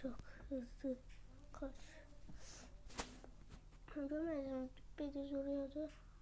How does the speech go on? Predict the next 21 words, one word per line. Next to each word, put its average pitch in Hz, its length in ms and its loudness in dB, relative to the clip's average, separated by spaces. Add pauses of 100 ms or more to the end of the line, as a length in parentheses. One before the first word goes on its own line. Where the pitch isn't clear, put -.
Ama 269 240 4
büyücü 247 420 0
var. 254 140 -4 (200)
Yedinci, 240 460 4
bende 240 340 4
de 269 60 4
yedi. - 440 -2 (2750)
O 269 140 4
zaman 269 260 4
mini 262 360 6
Pekka. - 460 -4 (380)
Şak. 359 240 2 (3250)
Sen 320 140 8
bir 302 80 8
tane 302 200 6
kuleye 294 260 6
koç 302 260 4
başı 285 220 2
değdi, 277 260 4
yani 294 260 4
gider 269 340 0